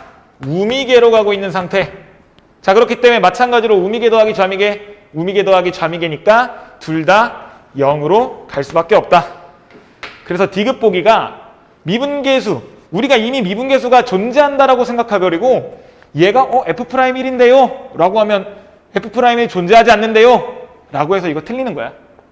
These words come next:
하지만 어쨌든 미분계수가 존재하지 않기 때문에 얘를 F 프라임 일이라고 할 수 없고 그때는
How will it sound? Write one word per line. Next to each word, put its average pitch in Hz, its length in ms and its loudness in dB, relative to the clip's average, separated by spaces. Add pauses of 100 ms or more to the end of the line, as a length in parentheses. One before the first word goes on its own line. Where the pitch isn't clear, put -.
(340)
하지만 208 600 -2 (840)
어쨌든 214 540 2
미분계수가 277 420 0
존재하지 233 480 2
않기 226 400 -2
때문에 190 800 -2
얘를 202 160 4
F 165 220 -2
프라임 240 280 0
일이라고 220 240 0
할 220 100 4
수 214 100 -2
없고 190 640 -2
그때는 214 480 0